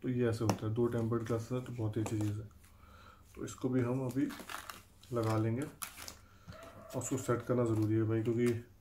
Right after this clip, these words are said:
आपको अगर पता हो तो मान लो अगर ये सिक्सटी सेवेंटी थाउजेंड का, अगर एटी थाउजेंड का फ़ोन है, अगर ये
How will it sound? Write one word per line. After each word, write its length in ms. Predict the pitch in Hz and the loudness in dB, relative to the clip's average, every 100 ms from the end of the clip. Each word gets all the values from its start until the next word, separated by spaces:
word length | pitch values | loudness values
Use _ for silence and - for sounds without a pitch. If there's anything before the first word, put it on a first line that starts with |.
| - | -8
आपको 240 | 123 113 127 | -4 2 4
अगर 140 | 123 120 | 6 4
पता 200 | 117 127 | 6 8
हो 140 | 123 | 8
तो 260 | 127 143 - - - - - - | 6 2 0 -14 -20 -20 -18 2
मान 180 | 127 127 | 6 8
लो 100 | 131 | 10
अगर 100 | 135 | 10
ये 80 | 131 131 123 135 | 10 6 0 0
सिक्सटी 340 | - 113 131 | 2 2 4
सेवेंटी 300 | 123 123 123 | 6 6 6
थाउजेंड 320 | 123 117 123 | 4 4 4
का, 60 | 123 | 4
अगर 200 | 123 135 | 2 8
एटी 200 | 160 143 | 8 10
थाउजेंड 240 | 143 143 143 | 6 6 4
का 100 | 127 | 4
फ़ोन 200 | 120 110 | 4 4
है, 80 | |
अगर 160 | 107 104 | 4 4
ये 100 | 107 | 2